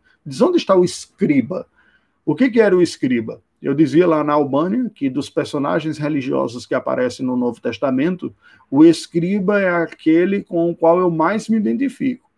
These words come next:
E é a figura que eu devo ter sobre a minha própria vida, uma eterna vigilância para não incorrer nos mesmos males.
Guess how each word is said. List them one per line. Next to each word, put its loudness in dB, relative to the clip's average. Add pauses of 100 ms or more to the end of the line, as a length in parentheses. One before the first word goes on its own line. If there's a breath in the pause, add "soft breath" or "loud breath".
(460)
E 4
é 6
a 4
figura 0 (280)
que -2
eu 0 (220)
devo 2
ter -2 (220)
sobre -2
a -2
minha -6
própria -4
vida, -6
uma -2
eterna -4
vigilância -6
para -6
não -2
incorrer -2
nos -2
mesmos -4
males. -4